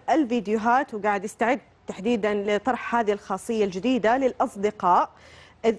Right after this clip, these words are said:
سيصبح بإمكان الأشخاص حفظ الصور ومقاطع الفيديو وأيضا الروابط لفترة طويلة خارج المحادثة، مو داخل المحادثة،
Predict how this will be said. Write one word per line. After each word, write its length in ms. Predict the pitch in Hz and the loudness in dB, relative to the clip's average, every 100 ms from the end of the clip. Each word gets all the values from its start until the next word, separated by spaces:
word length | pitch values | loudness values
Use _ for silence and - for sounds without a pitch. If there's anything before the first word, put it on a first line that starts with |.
| - | -4
سيصبح 680 | 233 311 302 370 196 208 - - | -4 2 2 2 0 0 0 -2
بإمكان 440 | 202 226 240 269 | -2 0 0 2
الأشخاص 560 | 247 247 - 233 202 - | 2 0 0 0 0 0
حفظ 260 | 349 285 | -4 0
الصور 400 | 349 - 196 175 | -2 0 0 2
ومقاطع 640 | 185 226 240 - 220 185 - - | 2 2 0 0 0 0 -4 -2
الفيديو 440 | 247 226 180 190 | 0 0 0 0
وأيضا 460 | 190 277 269 240 359 392 - - - - - | 2 2 2 2 2 0 -6 -20 -20 -6 0
الروابط 800 | 247 403 269 220 208 190 330 247 | 2 4 4 4 4 0 -2 -2
لفترة 600 | 240 240 - - 220 208 | -2 0 -2 -2 0 0
طويلة 560 | 226 208 277 294 302 - - _ | 0 0 2 4 2 0 -6 _
خارج 640 | - 285 320 330 285 233 | -8 0 4 4 4 2
المحادثة، 880 | 226 233 233 269 269 185 175 - 165 156 - - | 0 0 -2 0 0 0 -2 -4 -8 -8 -16 -8
مو 200 | 185 220 | 0 2
داخل 560 | 285 262 254 - 220 220 | 4 2 2 -2 -4 -2
المحادثة، 840 | - 196 180 - 208 185 196 220 294 | -2 -4 -4 -2 0 -2 -4 -2 -2